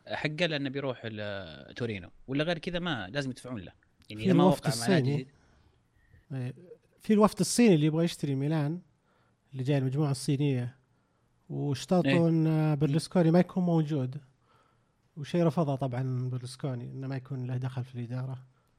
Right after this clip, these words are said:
Speaker 2: هذا اللي مسبب
Speaker 1: المشكلة إنه
Speaker 2: مشكلة.
Speaker 1: ماخذ، إيه، ماخذ النادي كأنه ملك خاص، يعني كأنه يعني، يعني حقه خلاص بأنه هو الرئيس. يعامله يعني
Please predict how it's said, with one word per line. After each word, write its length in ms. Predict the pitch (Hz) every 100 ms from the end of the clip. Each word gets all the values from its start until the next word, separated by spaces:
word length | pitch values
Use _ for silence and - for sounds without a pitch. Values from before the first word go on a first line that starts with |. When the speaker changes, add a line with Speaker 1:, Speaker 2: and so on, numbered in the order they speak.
| - 156
Speaker 2:
هذا 140 | 156
اللي 100 | 151
مسبب 180 | - -
Speaker 1:
المشكلة 220 | 151 131
إنه 40 |
Speaker 2:
مشكلة. 140 | 147 156
Speaker 1:
ماخذ، 280 | 220 262 131
إيه، 340 | 233 233 156 143 _ _ -
ماخذ 220 | 226 190
النادي 400 | 185 202 165 139
كأنه 280 | 135 180 151
ملك 280 | 160 143 -
خاص، 360 | - 120 -
يعني 220 | - 87
كأنه 260 | 78 123 120
يعني، 460 | 107 107 98 80 - - - - - _
يعني 300 | - 85 87 -
حقه 300 | - 98 82
خلاص 460 | 95 76 - - - - _ _ -
بأنه 260 | 98 92 95
هو 120 | 92
الرئيس. 440 | 69 76 - - _ _ _ _ _ _ _ -
يعامله 440 | 113 120 143 123
يعني 520 | 117 120 131 123 110